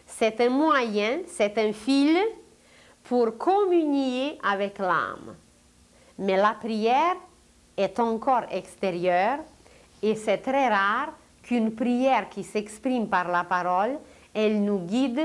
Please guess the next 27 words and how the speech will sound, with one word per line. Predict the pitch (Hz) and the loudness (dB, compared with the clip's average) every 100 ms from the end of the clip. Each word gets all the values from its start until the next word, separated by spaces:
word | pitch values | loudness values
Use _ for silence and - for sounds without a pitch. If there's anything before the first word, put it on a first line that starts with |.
| 320 | -4
elle | 311 180 180 | -2 -2 0
nous | 190 190 | -2 0
mène | 185 196 233 262 269 - 180 | 2 0 0 -4 -6 -16 -8
directement | 180 240 226 226 - 196 196 214 - | 0 0 0 -4 -4 -2 0 -2 -2
à | 165 | -2
l'âme. | 156 139 - - - _ - - - | 0 -4 -8 -14 -20 _ -20 -20 -4
Elle | 185 196 | 0 2
est | 262 311 | 2 0
un | 214 | -2
moyen | 190 185 170 170 175 196 247 - | -2 0 0 0 -2 -2 -4 -4
extérieur | 196 196 - 190 180 190 208 254 302 - - - | -4 -4 -2 -2 0 0 2 0 -4 -12 -20 -10
qui | - 233 | 0 2
nous | 240 247 302 | 2 2 0
amènera | 370 311 262 247 247 269 | 2 0 0 2 0 0
à | 202 185 | -2 -2
contempler | - 330 311 294 269 262 262 208 | -2 0 0 -2 -2 -2 -2 0
l'âme, | 170 165 175 220 254 247 - - - - | 2 2 0 -2 -6 -8 -20 -20 -16 -6
mais | 185 175 | 0 0
ça | 170 196 | 2 -2
prendra | 190 180 185 185 214 208 | -2 -4 -2 0 0 0
de | 202 | -2
nouveau | 208 190 180 196 214 - - | 0 -2 0 0 -2 -8 -12
du | 160 180 | -8 -8
temps. | 165 151 - - _ _ _ _ _ _ - _ - - - | -4 -6 -6 -20 _ _ _ _ _ _ -20 _ -20 -20 -4
Alors, | 202 226 202 175 - - - | 0 2 2 2 -4 -20 -8
comme | - 339 415 453 - | 2 2 2 0 2
observation | 302 302 - 277 240 240 233 - 226 220 320 | 2 0 -2 0 2 0 -2 -4 0 0 0